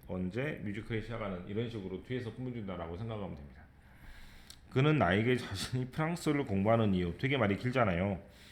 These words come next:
그래서 설명해 줬다 이유를 왜 내가 공부하는지. 이렇게 조금 구조가 바뀌는 것이니까 관계대명사, 관계부사는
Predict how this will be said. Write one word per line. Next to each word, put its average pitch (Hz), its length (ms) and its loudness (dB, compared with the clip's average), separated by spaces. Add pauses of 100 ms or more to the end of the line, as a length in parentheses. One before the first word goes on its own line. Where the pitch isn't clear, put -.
(180)
그래서 110 220 0
설명해 160 460 2
줬다 107 480 2
이유를 101 540 2
왜 104 100 2
내가 101 240 0
공부하는지. 87 540 -4
이렇게 120 340 -4
조금 139 260 -8
구조가 127 300 -2
바뀌는 127 400 -6
것이니까 95 680 -6 (2250)
관계대명사, 147 520 4
관계부사는 117 840 0